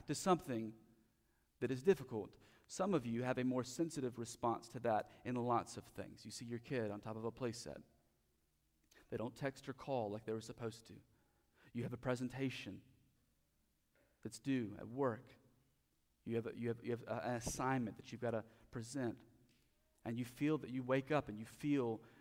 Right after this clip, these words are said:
this feeling. This is in the gray area here. But you feel this feeling of distress. And here's why this is so incredibly important for you to understand. When you re-,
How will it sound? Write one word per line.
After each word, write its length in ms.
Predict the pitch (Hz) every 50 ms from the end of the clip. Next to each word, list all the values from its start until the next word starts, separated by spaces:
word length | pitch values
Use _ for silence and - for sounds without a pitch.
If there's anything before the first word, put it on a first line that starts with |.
| - - _
this 200 | 123 120 117 -
feeling. 280 | - 147 131 120 123 123
This 140 | 123 127 -
is 80 | - 143
in 80 | 147
the 60 | 160 165
gray 280 | 147 175 185 180 170
area 280 | 127 131 123 117 110 107
here. 320 | 104 113 107 101 107 123 - - - - _ _ _ _ _ _ _ _ _ _ _ _
But 140 | - 135 127
you 80 | 147 143
feel 400 | - - - 190 190 202 202 170
this 200 | 170 156 - -
feeling 460 | - - 185 180 160 147 135 131 127
of 120 | 127 135
distress. 400 | 131 127 - - - 135 120 113
And 100 | - 117
here's 220 | 139 170 180 - 170
why 120 | 160 151
this 220 | 143 156 147 143 131
is 80 | 120
so 340 | - - - 156 160 165 -
incredibly 520 | - 131 135 123 - - 175 180 175 175 160
important 400 | 143 139 - - 151 123 117 -
for 80 | 131
you 100 | 123 123 123
to 120 | 110 87
understand. 560 | 110 117 107 107 - - - 98 98 95 98 - - - - - -
When 140 | 131 127 131
you 200 | 151 165 156 143
re-, 180 | 139 143 147